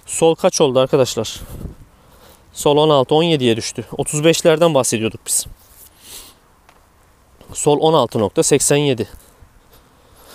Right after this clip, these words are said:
Neyse diyelim ki böyle bir ayakkabı aldınız. Diyelim on sekize bunu aldınız. Ee, şimdi ayakkabınız tamam. Bir de buna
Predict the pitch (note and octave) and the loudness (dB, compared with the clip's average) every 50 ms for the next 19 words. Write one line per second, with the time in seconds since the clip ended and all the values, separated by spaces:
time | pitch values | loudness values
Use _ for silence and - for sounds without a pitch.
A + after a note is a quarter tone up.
0 | - - - _ - A#3 D4+ F4 - - C#3+ D3 G3 B3 B3 A#3+ A3+ - - G3+ | -20 -20 -16 _ 0 2 2 4 4 2 2 2 4 4 4 4 2 0 2 2
1 | B3 C#4 B3+ A#3+ A#3 B3 A#3+ A#3 - - G3+ F3 D#3+ C3 B2 A#2+ A#2 A#2 - - | 4 4 4 4 4 6 4 4 4 4 4 4 6 4 4 2 0 -2 0 2
2 | G#3+ G3 G3+ G#3+ A#3 B3+ B3+ G#3+ - G#3+ E3+ F3+ F#3 G#3 F#3 F#3 G3 F#3+ E3+ D#3 | 2 2 4 6 6 4 4 4 2 2 2 4 2 2 4 4 4 4 4 4
3 | C3+ C3+ B2 - - - - - - - - - - - - - - - - - | 4 2 2 2 0 -2 -4 -8 -12 -18 -18 -18 -18 -18 -20 -20 -20 -20 -20 -20
4 | _ _ _ _ _ - - - - - _ _ _ _ - - E3 D#3 D3 C#3+ | _ _ _ _ _ -20 -20 -20 -20 -20 _ _ _ _ -4 0 2 2 4 4
5 | C#3+ C#3 C3+ C3 C#3 D3 C#3 _ - - - B3+ B3 G3+ C#3 B2 - _ _ _ | 4 2 2 -2 -6 -10 -14 _ -12 -4 -2 0 2 2 0 -2 -4 _ _ _
6 | _ _ _ _ _ - - A3 A#3 - - G3 F3 G#3 G#3 - G3+ F3 D#3 B2+ | _ _ _ _ _ 0 2 2 2 4 2 0 2 2 0 0 0 0 0 -2
7 | - - - - - - - B3 B3 B3 A#3+ B3 C4+ - - - - - G3+ A3+ | -4 -4 -14 -16 -10 -2 0 4 4 4 4 2 -2 -10 -16 -16 -8 0 2 2
8 | A3+ A3+ B3+ | 4 2 0